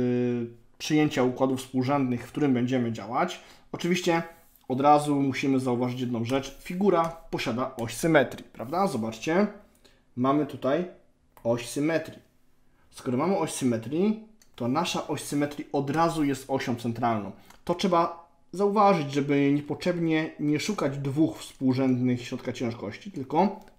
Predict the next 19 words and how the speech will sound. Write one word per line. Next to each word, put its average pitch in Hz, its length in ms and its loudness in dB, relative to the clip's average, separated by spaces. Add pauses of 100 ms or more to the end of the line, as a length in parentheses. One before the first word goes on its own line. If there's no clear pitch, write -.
jednej, 139 360 6
prawda? 156 300 -2
Więc 175 200 0
ja 175 100 8
od 180 140 6
razu 190 280 2
wyrysowuję 175 580 2 (520)
oś 165 160 6
centralną 147 600 0
i 220 40 0
na 226 100 6
sto 247 180 -2
procent 254 280 2
jestem 160 220 2
pewny, 151 380 2
że 165 100 -2
na 143 120 4
tej 139 240 -2
osi, 196 400 0